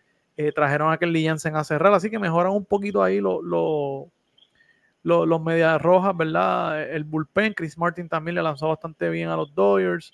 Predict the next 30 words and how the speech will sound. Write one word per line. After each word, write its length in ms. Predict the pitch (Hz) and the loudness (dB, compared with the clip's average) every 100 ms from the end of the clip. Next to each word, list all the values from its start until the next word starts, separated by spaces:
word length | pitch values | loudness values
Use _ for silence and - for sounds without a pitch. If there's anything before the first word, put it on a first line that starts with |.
| _ _ _ _ _ | _ _ _ _ _
Eh, 680 | 175 156 143 139 139 131 143 - | -8 -6 -4 -6 -10 -14 -18 -4
Taillon 380 | 165 170 175 175 | 0 0 0 0
a 60 | |
los 160 | 175 - | 0 -2
Cubs 280 | 175 165 170 | -4 -4 -4
y 60 | |
Bellinger, 560 | 160 190 196 185 175 175 | 0 2 0 -2 -4 -4
interesante 840 | 165 151 165 - 170 185 180 185 202 | -4 -4 -4 -2 -4 -2 0 2 0
esto, 220 | - 180 | -2 -6
¿no? 200 | 196 233 | -6 -4
Taillon 360 | 165 165 180 185 | -2 -2 -2 -2
el 60 | |
año 180 | 185 190 | -2 0
pasado 260 | 180 175 185 | 0 2 2
le 100 | 185 | 0
lanzó 280 | 170 175 | 0 0
bastante 360 | 180 - 170 175 | -2 -2 -6 -6
bien 120 | 180 | -4
a 40 | 180 | -4
los 120 | 170 | -6
Yankees. 420 | 165 190 - 139 - _ _ _ _ _ _ _ | -4 -6 -8 -14 -14 _ _ _ _ _ _ _
A 100 | - | -4
mí 80 | 147 | -2
me 100 | 190 | 0
sorprendió 440 | 214 226 196 196 196 | 2 2 2 2 4
que 60 | |
le 100 | 175 | 4
dieran 200 | 156 160 | 4 0
cuatro 320 | 175 175 175 | 0 0 2
años 300 | 170 175 151 | 2 0 -8